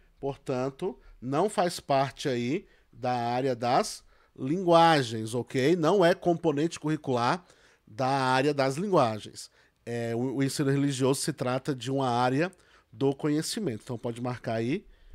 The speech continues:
gabarito, letra E. Próxima questão vai dizer o seguinte. De acordo com a B N C C, as especificidades dos diferentes grupos etários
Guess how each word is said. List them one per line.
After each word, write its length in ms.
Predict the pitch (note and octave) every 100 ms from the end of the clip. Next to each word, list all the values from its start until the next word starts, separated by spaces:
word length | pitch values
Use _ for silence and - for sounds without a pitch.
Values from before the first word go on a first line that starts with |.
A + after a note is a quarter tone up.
| -
gabarito, 800 | - A#2 A2+ A2+ A2+ A#2 - D#3 G3+ _ _ - -
letra 520 | A#2+ A2 G#2+ D3 E3+
E. 140 | G#2 - _ _ _ _ _ _ _ -
Próxima 840 | F3+ A3+ A3 - - F3 C#3+ B2
questão 640 | - D#3+ D#3 - D3+ D#3+ A#3+ - _ _ _ -
vai 280 | A2+ D3+ D3+
dizer 380 | C#3 A#2+ D3+
o 60 | E3+
seguinte. 680 | - G#3 F3 D#3 A2+ - F#2+ - _ _ - -
De 200 | A2+ B2
acordo 480 | D#3+ - G3 G#3 F#3
com 140 | F#3 D#3
a 80 |
B 120 | C#3 C3+
N 140 | B2+
C 220 | - C3+
C, 540 | - - D3+ E3+ F#3 -
as 200 | D3 C3+
especificidades 1120 | D#3+ - D3 - - C#3 C3+ C#3 D#3+ E3 B2
dos 220 | D3 C3+
diferentes 500 | C3+ - C#3 E3+ -
grupos 440 | C3 C#3 C#3 B2
etários 760 | B2 A2+ B2 A#2+ B2+ C#3 D#3+